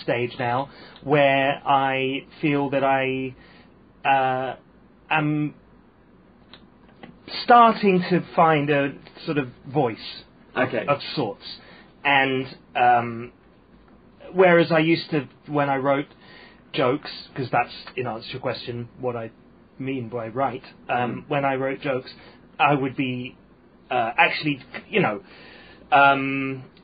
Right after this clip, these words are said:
Speaker 1: w-, with my notebook every s-, minute of the day, any slightly
Speaker 2: Mm.
Speaker 1: funny thing, any sign
Speaker 2: Yeah, okay.
Speaker 1: or, you know, thought that occurred to me.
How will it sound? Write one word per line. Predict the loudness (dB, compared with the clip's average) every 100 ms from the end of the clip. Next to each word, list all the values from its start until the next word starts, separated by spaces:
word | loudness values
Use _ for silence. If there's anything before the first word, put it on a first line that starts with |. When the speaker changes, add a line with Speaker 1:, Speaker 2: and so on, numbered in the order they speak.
| _ -16
Speaker 1:
w-, | -10 -6 2
with | 2 6
my | 6
notebook | 6 4 2 2
every | 0 0
s-, | -2
minute | -8 -4 2 2 2
of | 0
the | -2
day, | -2
any | 0 0 0
slightly | 2 4 4 4 2
Speaker 2:
Mm. | 4
Speaker 1:
funny | 4 4
thing, | 2 2 2 2
any | -2
sign | -4 0 2 4 2 0
Speaker 2:
Yeah, |
okay. | 0
Speaker 1:
or, | 0 0
you | 0
know, | 0 0 -4 -4
thought | -2 -2
that | -4 -8
occurred | -6 -4 -4
to | -6
me. | -8